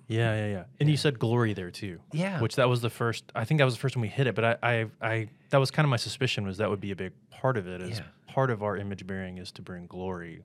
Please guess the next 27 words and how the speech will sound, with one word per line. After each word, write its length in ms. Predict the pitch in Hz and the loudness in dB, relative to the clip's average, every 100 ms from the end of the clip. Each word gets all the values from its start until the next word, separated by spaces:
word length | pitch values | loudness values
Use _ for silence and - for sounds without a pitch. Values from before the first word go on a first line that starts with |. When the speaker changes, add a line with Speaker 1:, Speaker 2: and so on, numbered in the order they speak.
| - _ _ - | -20 _ _ -12
Speaker 1:
to 80 | - | -2
reflect 560 | 120 - 123 - - - | -2 2 2 2 -6 -4
God's 260 | 95 - | -4 -6
glory. 320 | - 82 - - - | -10 -10 -10 -12 -8
Speaker 2:
Yeah. 220 | 127 - - _ _ | -8 -8 -16 _ _
Speaker 1:
Like 160 | 104 147 | 0 2
Speaker 2:
And 220 | 143 160 - | 0 -6 -10
to 60 | 139 | -4
bring 220 | 113 95 | -4 -4
glory 260 | 95 92 | -4 -4
to 120 | 87 104 | -4 -6
him. 300 | - 87 85 | -6 -8 -2
Speaker 1:
Yeah, 180 | 135 107 | 4 4
right. 260 | 95 92 82 - | 4 -2 -2 -2
Speaker 2:
As 240 | 127 110 | -2 -2
we 140 | 110 | -6
reflect 500 | 98 90 - 120 131 | -8 -10 -8 -8 -6
it, 120 | 92 95 - _ _ _ | -10 -10 -18 _ _ _
then 260 | 101 98 98 | -6 -4 -4
we'd 180 | 95 85 | -8 -8
be 100 | 85 | -8
showing 400 | - 101 95 95 | -2 -2 -2 -6
others 440 | 107 101 95 - - - - - _ - | -6 -4 -6 -10 -18 -20 -20 -20 _ -14
what 260 | 101 95 | -12 -10
God's 320 | - 101 98 | -6 -6 -6
like. 460 | 104 127 117 - - - | -6 -4 -6 -10 -18 -10
And 200 | 110 107 | -8 -8